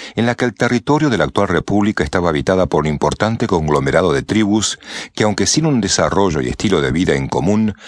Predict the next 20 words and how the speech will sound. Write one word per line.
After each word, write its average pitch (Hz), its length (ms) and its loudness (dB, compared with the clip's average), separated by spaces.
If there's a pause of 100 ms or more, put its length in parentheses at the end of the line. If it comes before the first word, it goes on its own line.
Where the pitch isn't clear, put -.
(180)
pertenecían 104 720 0
al 69 140 0
mismo 104 380 0
tronco 85 400 0
racial, 85 560 -2 (380)
el 107 120 2
eslavo. 64 600 -2 (1160)
Los 113 180 0
escasos 156 440 0
restos 107 320 -2
prehistóricos - 640 0
encontrados 76 720 0 (280)
hacen 143 280 0
referencia 92 480 0
a - 20 0
sus 101 140 -2
primeros 69 380 0
habitantes, 90 680 -2 (180)
los 90 340 0
livos, 92 580 0